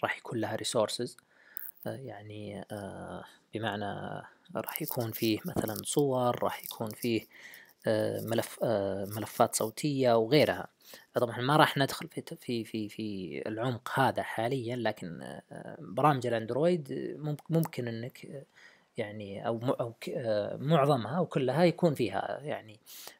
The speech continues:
ريسورسز، آه، <clears throat> آه، آه، زي ال-، زي الصور وزي الملفات الصوت وغيرها.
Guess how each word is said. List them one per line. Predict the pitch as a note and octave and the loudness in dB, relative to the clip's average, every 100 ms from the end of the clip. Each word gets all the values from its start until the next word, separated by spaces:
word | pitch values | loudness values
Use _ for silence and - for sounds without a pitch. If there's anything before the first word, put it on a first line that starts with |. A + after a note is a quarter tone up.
| - | 0
ريسورسز، | C3 - A#2+ - C3 C3 - | 4 10 8 8 0 0 -4
آه، | G#2 G2 - - | -4 -4 -6 -6
<clears throat> | - B2 - - - A#2 | -6 -2 -2 -2 -2 0
آه، | G#2+ G2 G2 _ - - - _ - | 0 -2 -6 _ -20 -20 -20 _ -6
آه، | A2 G#2+ G2+ - A#2+ - - | -4 -4 -6 -8 -10 -12 -10
زي | A#2 A2+ A2 G#2+ | -2 0 0 -2
ال-، | G#2 G#2+ | -2 -2
زي | A2+ B2 | 2 2
الصور | A2 G2 - B2+ A2 A2 | 2 0 0 4 4 4
وزي | G#2 G#2+ | 0 -2
الملفات | G2+ G#2+ G#2 A#2+ - | -2 -2 0 0 0
الصوت | - A#2 G2+ | 0 0 0
وغيرها. | G2+ - | -6 -10